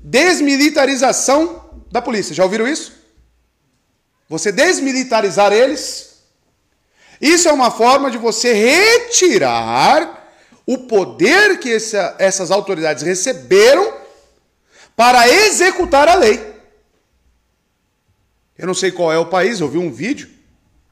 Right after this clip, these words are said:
né? Tiraram as armas dos policiais. Tiraram as armas dos policiais. Eles são promotores da lei. Como que eles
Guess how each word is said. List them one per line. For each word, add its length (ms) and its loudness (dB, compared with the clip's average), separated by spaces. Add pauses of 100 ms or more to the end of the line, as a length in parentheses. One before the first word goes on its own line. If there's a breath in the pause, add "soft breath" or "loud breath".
né? 280 -10 (480)
Tiraram 340 -2
as 100 -8
armas 240 -8
dos 100 -20
policiais. 520 -20 (1600)
Tiraram 520 -2
as 220 -8
armas 360 -2
dos 200 -18
policiais. 720 -18 (800 loud breath)
Eles 240 0
são 160 -2
promotores 600 -2
da 140 -4
lei. 160 -4
Como 300 -8
que 120 -14
eles 520 -6